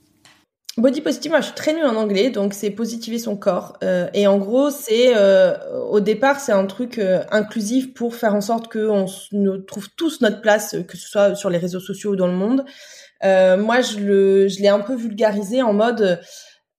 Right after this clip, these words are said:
le but, c'est vraiment qu'on comprenne qu'on est plus qu'un corps, que notre corps, c'est notre moyen de transport, notre corps, c'est notre enveloppe corporelle,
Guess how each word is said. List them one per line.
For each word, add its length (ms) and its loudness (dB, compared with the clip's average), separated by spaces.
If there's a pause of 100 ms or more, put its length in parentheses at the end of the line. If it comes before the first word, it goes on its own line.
(120)
le 180 2
but, 220 0
c'est 160 -4
vraiment 320 2
qu'on 160 -4
comprenne 400 -2
qu'on 180 0
est 160 0
plus 240 -6
qu'un 180 0
corps, 400 -2
que 340 -2
notre 300 0
corps, 260 0
c'est 300 -4
notre 220 0
moyen 240 0
de 60 -4
transport, 640 -2
notre 180 -2
corps, 220 -4
c'est 140 -8
notre 280 -6
enveloppe 300 -4
corporelle, 640 0